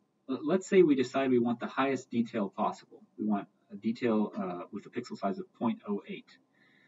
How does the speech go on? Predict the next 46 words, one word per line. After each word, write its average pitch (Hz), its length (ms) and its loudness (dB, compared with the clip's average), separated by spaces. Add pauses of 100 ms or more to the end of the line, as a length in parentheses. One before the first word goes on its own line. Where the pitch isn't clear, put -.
(160)
So - 140 0
we 151 140 6
have 185 160 4
two 202 260 6
options 143 360 0
to 185 100 -10
get 202 160 -4
that - 180 -8
detail. - 400 -12 (600)
One 165 460 4 (100)
is 123 200 0
to 120 120 -2
use 113 440 2 (120)
a 107 60 -2
big 147 380 4
image 113 500 6 (220)
with 110 180 -6
a 113 40 -2
lot 104 240 4
of 101 140 -2
pixels. - 540 -12 (160)
So - 140 -4
we'll 95 220 -2
have 101 140 -2
a 90 40 -2
big 117 240 4
image 127 260 4
size, 98 360 -2
a 95 60 -10
lot 95 180 2
of 120 80 -6
pixels, - 280 -8
it'll 98 120 -4
just - 240 -12
take - 260 0
longer 85 280 -4
to 76 40 -14
take - 220 -18
the - 140 -8
image. 78 240 -12
The 123 140 4
other 170 200 8
is 127 100 4
to 120 120 -2
zoom 135 280 4
in 127 160 4